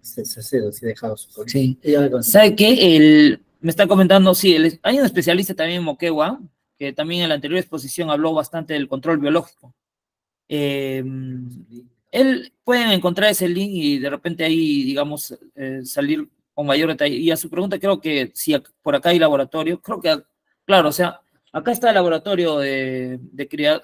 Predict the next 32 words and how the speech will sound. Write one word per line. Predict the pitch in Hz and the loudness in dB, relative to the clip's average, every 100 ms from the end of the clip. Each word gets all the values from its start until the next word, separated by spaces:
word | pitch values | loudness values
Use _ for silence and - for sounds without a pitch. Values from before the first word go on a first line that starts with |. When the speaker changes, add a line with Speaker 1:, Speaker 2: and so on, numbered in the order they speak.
| - | -8
Speaker 2:
crianza, | 151 165 175 170 135 - _ _ _ _ _ _ _ | -6 -6 -4 -8 -10 -14 _ _ _ _ _ _ _
crianza | - 180 185 | 0 2 2
de | |
insectos | 175 170 180 | 0 0 -2
benéficos, | 156 160 - - 143 | -2 -2 -6 -8 -8
pero | 143 143 139 | -4 -2 -2
crisopos | 165 165 156 170 | -2 2 2 0
se | 160 | -4
están | 139 160 | -8 -6
criando | 156 156 | -2 -2
en | 151 | -4
ese | 143 147 | -8 -6
momento | 143 135 | -6 -6
todavía, | 135 135 131 | -4 -4 -4
¿no? | 127 143 139 135 143 131 - _ _ _ _ | -6 -10 -12 -12 -10 -10 -14 _ _ _ _
Quizás | 151 175 | -2 0
después | 160 135 165 | 0 -2 -2
van | 156 | -2
a | 147 | -2
criar | 147 147 | -2 -2
otro | 147 - | -4 -6
tipo | 147 | -2
de | 147 | -2
animales, | 135 143 151 | 0 -2 -2
pero | 139 143 | -2 -2
sé | 185 | 2
que | 175 | 2
en | 165 | 4
Lima | 185 180 165 | 4 4 2
también | 147 156 165 | -2 -2 -4
senasa, | 170 151 156 156 165 196 _ _ _ _ _ _ _ _ _ | -4 0 0 0 -2 -4 _ _ _ _ _ _ _ _ _
este, | 131 - 135 131 135 127 - | -8 -4 0 0 2 -2 -4